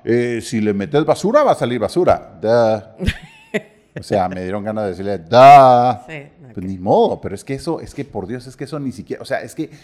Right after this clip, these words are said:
Speaker 1: hasta el mencio-, solo mencionar eso, pobrecito, pues te quedó como tonto,
Speaker 2: Sí,
Speaker 1: pues, por
Speaker 2: totalmente.
Speaker 1: supuesto, porque, o sea, claro.
Speaker 2: ¿Cómo se te ocurre
Speaker 1: O sea,
Speaker 2: hacer
Speaker 1: vas a
Speaker 2: esa
Speaker 1: hacer un
Speaker 2: comparación?
Speaker 1: pastel de chocolate y, eh, tenés noventa y nueve punto nueve nueve por ciento de chocolate y tenés un cero punto cero cero uno por ciento de caca.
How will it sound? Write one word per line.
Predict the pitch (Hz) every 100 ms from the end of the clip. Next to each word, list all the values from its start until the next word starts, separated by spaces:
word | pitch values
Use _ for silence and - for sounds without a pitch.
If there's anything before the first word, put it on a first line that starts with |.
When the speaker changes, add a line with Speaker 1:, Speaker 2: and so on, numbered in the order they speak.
| _
Speaker 1:
hasta | - -
el | 110
mencio-, | 101 107 104 - _
solo | - 185 247
mencionar | 220 147 - 113 123 175
eso, | 220 87 - _ _ _ _ _ _
pobrecito, | 107 117 107 151 131
pues | 95
te | -
quedó | - 87
como | 78 85
tonto, | 85 123 175
Speaker 2:
Sí, | 156
Speaker 1:
pues, | 156
por | - 92
Speaker 2:
totalmente. | 101 135
Speaker 1:
supuesto, | 135 117 165 320 180 -
porque, | 90
o | -
sea, | - 117 98 - _ -
claro. | 156 285 - -
Speaker 2:
¿Cómo | 196 180 190
se | 214
te | 170
ocurre | - 143 156
Speaker 1:
O |
sea, | 143
Speaker 2:
hacer | 113
Speaker 1:
vas | 139
a | 165
Speaker 2:
esa |
Speaker 1:
hacer | 165
un | 170
Speaker 2:
comparación? | 165 165 170
Speaker 1:
pastel | 170
de | 180
chocolate | 147 135 135 151 202 -
y, | 127 135
eh, | 147
tenés | 147 123 143 175
noventa | 156 143 127 123
y | 113
nueve | 139 170
punto | 170 165 151
nueve | 151 156
nueve | 156 160
por | 143 107
ciento | 143 160
de |
chocolate | 151 - 120 117 113
y | 101
tenés | 104 113 151 - - -
un | 147 156
cero | - 165 160 160
punto | 160 156
cero | - 156
cero | 147 156 147
uno | 156 151
por | 120
ciento | 107 135 139
de | -
caca. | 160 143 131 143